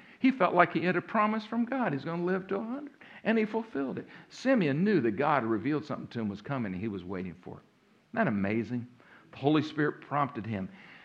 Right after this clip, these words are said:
to go to the temple courts. When? God's timing is just remarkable.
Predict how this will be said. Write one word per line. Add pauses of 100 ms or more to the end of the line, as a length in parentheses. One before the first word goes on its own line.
(140)
to
go
to
the
temple
courts.
When? (1160)
God's (160)
timing (2000)
is
just
remarkable.